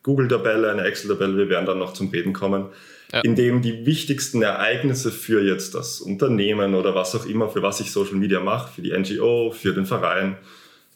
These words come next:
Speaker 1: drinnen stehen. Das heißt, wir planen, ähm, Anfang Dezember irgendeine Online-Veranstaltung. Da macht das Team, äh, E-Mail-Newsletter, äh, eine Newsletter-Kampagne oder verlost was.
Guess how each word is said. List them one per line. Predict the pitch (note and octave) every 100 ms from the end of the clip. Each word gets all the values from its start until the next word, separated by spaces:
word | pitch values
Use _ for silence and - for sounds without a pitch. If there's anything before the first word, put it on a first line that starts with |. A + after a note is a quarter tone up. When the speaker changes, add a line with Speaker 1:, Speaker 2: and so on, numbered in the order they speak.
| -
Speaker 1:
drinnen | - B2+ A2+
stehen. | - - D#2+ D#2+ - _ _ _ _ _
Das | A2 G#2
heißt, | G#2 -
wir | G#2+
planen, | A2+ G#2+ A2+ A2+ A2+ A2 -
ähm, | G2 G2+ G2+ G2+ G2 G2 G2 G2 - - -
Anfang | A2+ A#2 B2 A2+
Dezember | G#2+ G2 G#2 G#2 G#2 G2+ G2+ G2+ - - _ _ _ _ _ _ _ _ _ -
irgendeine | A#2 A2+ A2 G2+ G2 G2 F#2+
Online-Veranstaltung. | F#2+ G2+ F#2+ E2+ F2 E2+ E2+ - E2 E2 F2+ E2+ E2+
Da | G2+ F#2+
macht | F#2+ F#2+ - - _ _ _ _ _ _ _ _ -
das | G2+ - -
Team, | A2 G#2+ G2+ F#2+ F#2
äh, | D#2 - -
E-Mail-Newsletter, | C3 A#2+ G#2 G#2 G2+ G2 G2 F2+ - F2 E2 D#2+ D#2 -
äh, | F#2+ E2+ D#2
eine | F2 G2
Newsletter-Kampagne | A#2 B2 G#2 G2+ G2 G#2+ G2 G2+
oder | A2
verlost | A2 B2+ D3 D3 -
was. | - - -